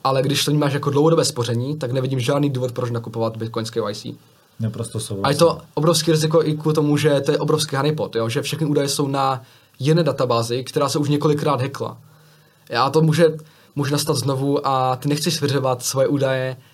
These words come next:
Speaker 1: nějaké instituci, které, eh, která je dostatečně nezabezpečuje a kdykoliv může někdo vykrást. Respektive, ano, zabezpečuje, ale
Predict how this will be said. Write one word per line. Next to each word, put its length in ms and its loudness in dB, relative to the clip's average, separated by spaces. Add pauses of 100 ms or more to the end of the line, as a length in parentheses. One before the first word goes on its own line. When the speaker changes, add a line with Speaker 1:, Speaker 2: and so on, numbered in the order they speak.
Speaker 1:
nějaké 260 -2
instituci, 800 -4 (380)
které, 560 -2 (200)
eh, 420 -6 (760)
která 340 -2
je 240 2
dostatečně 520 -2
nezabezpečuje 760 -2
a 140 -4
kdykoliv 360 -2
může 180 -4
někdo 140 -8
vykrást. 360 -12
Respektive, 520 -4
ano, 120 -6
zabezpečuje, 540 -2
ale 360 -2